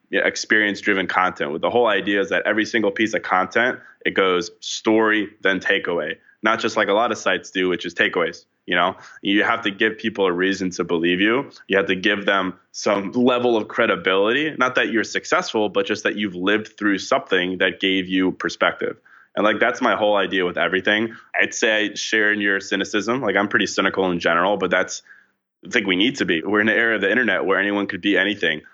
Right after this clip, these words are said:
which is great and fantastic. But at the same time, when you're looking for advice, you need to have your ears perked up a little bit so you can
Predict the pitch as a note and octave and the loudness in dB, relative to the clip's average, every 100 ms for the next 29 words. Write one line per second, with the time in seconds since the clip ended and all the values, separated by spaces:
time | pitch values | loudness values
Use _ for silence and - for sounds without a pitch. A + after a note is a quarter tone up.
0 | - F#2 F2+ G2+ A#2 F2 F2 F#2 E2+ G2 | -6 -4 -2 0 0 0 -2 -2 0 0
1 | A2 A2 F#2 G2 F2+ F2+ - F#2 E2+ - | 0 -2 -4 -2 -4 -4 -4 -4 -4 -2
2 | - C3+ G#2 G#2 A2 _ _ - F#2+ F#2+ | 0 2 2 -2 -6 _ _ -8 -4 0
3 | G#2+ A2+ A2+ G#2+ G2 F#2+ - F#2+ F#2 F2+ | 2 2 2 0 0 -4 -2 2 4 2
4 | E2+ F2 E2+ G#2+ A#2 G#2+ - - _ _ | 2 -2 0 0 2 0 -6 -18 _ _
5 | _ - G2+ G2+ G2+ G#2+ G2+ G2 G#2 A#2 | _ -4 0 2 2 2 0 0 -2 0
6 | B2+ - G#2 - F#2 F#2+ F#2 F2 F#2 F#2+ | 0 0 -2 0 -2 0 0 0 0 0
7 | F#2+ F2+ F#2 F2 | -2 -4 -4 -4